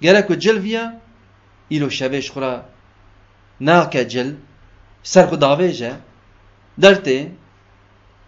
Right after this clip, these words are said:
ئەی وعارێ و تەف دشەوێ دا نیشانی خەڵقێ دەدە، خۆ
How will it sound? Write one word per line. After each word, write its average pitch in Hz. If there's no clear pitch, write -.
ئەی 202
وعارێ 196
و 190
تەف 262
دشەوێ 185
دا 160
نیشانی 151
خەڵقێ 139
دەدە، 113
خۆ 147